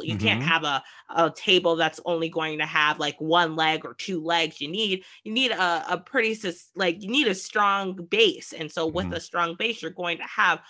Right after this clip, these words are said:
Speaker 1: multiple prongs to support that. And so y-, putting in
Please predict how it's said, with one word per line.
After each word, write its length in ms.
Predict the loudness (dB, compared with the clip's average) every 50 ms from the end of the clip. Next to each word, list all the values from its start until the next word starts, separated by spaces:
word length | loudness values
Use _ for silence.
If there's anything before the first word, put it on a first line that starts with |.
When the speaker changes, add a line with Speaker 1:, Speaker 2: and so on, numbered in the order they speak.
| -20 _ _
Speaker 1:
multiple 480 | -4 -2 -2 -2 -4 -8 -10 -12 -14 -14 _ _
prongs 440 | 2 2 2 2 0 -4 -10 -10
to 120 | -8 -8 -8
support 520 | -8 -10 -12 -12 _ -4 -4 -4 -4 -6 -10 -12
that. 240 | -12 -10 -10 -12 -16 _ -20 -20 -20 -20 -14 _ -6
And 140 | -6 -6
so 420 | -4 -4 -2 0 0 0 0 -2 -6 -12 -20 -20 _ _
y-, 80 | -20 -20 _ _ -10
putting 380 | -2 0 2 4 4 2 0
in 360 | 0 0 2 4 4 2 2